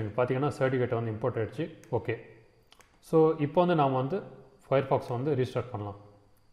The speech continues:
So, இதை நான் close பண்றேன். மறுபடியும் நான் இப்போ open பண்றேன்.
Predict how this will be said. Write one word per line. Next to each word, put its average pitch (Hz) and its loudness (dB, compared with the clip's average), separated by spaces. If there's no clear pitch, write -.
So, - -20
இதை 117 -10
நான் 104 -12
close 127 -2
பண்றேன். 123 -4
மறுபடியும் 123 -2
நான் 117 -2
இப்போ 139 -4
open 107 -6
பண்றேன். 101 -10